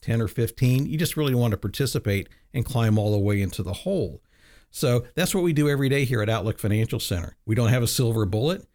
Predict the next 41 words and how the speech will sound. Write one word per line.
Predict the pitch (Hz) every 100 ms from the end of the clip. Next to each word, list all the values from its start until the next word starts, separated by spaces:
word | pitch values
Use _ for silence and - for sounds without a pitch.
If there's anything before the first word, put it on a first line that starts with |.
| _ _ -
We | 120
don't | 120 113
assume | - 123 113
we | 113
know | 110
what | 110 98
a |
client | - - 107 104
needs | 101 120 135 -
before | 113 123 110 110
we | 90 110
do | 104 120 110
our | 101 95
work. | 92 92 120 180 - _ _ - _ _
Since | - 127 -
no | 135
two | 156 156 143
individual | 127 135 123 123
investment | 113 120 127 135 -
portfolios | 117 - - 156 143 120 107
are | 104
alike | 107 165 165 127 - _ _
and | 120 117
no | 127
two | - 135
bear | 98 131 196 269
markets | 143 113 120 110
are | 110
exactly | 104 101 160 190 - 120
identical, | 95 90 98 92 101 110 - _ _ _ -
it | -
helps | 240 -
to | 151
have | 127
someone | - 139 139
like | 135 127 123
us | 123 135
on | 117
your | 110
side | - 147 143 117 110
that | 113